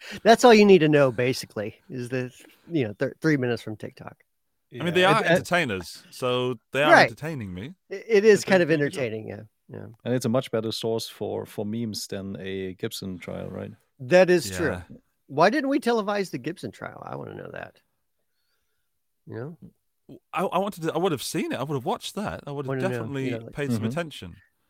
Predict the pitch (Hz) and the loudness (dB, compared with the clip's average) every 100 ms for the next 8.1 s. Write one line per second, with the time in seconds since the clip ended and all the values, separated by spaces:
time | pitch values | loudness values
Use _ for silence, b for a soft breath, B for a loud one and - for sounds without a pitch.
0 | _ _ 147 117 - 170 190 190 262 - | _ _ -12 -8 4 6 6 4 2 2
1 | 262 247 277 262 320 - 131 139 - 190 | 0 0 -2 -2 -6 -10 -12 -12 -6 -4
2 | 202 208 208 202 202 165 131 113 110 92 | -2 -4 -4 -6 -8 -8 -8 -8 -10 -12
3 | 80 _ 110 - 113 101 90 90 117 _ | -16 _ -14 -12 -12 -12 -12 -16 -18 _
4 | _ _ - - - 107 156 139 - - | _ _ -20 -20 -14 -12 -12 -14 -18 -10
5 | 143 143 139 123 127 127 123 113 - 127 | -8 -6 -4 -2 -2 -2 -8 -8 -12 -12
6 | 113 110 101 120 113 101 _ _ _ 113 | -12 -12 -10 -10 -12 -16 _ _ _ -18
7 | 107 - 143 90 _ _ - 127 175 170 | -16 -16 -18 -18 _ _ -12 -6 -4 -4